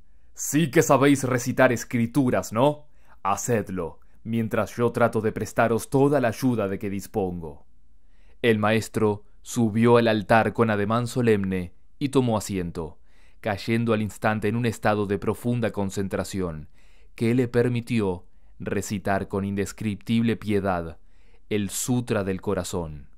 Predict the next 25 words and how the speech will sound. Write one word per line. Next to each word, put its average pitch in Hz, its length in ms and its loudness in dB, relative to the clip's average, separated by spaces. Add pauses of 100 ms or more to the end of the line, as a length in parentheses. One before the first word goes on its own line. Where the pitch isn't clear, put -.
(800)
Al 107 200 2
poco 151 240 4
rato 92 580 2
se - 200 -2
presentó 110 480 2
al 123 140 4
galope 113 420 4
un 131 140 0
soldado 110 580 2
enviado 113 480 2
por 110 140 0
el 98 120 2
rey, 95 400 0 (240)
que 139 140 6
preguntó: 98 680 0 (720)
"¿Por 185 200 0
qué 226 140 2
no 233 120 2
quemáis 175 360 4
conjuros 127 680 2 (160)
ni 147 140 0
hacéis 180 360 0
sonar 151 280 2
vuestras 120 460 -2
tablillas?". 123 640 0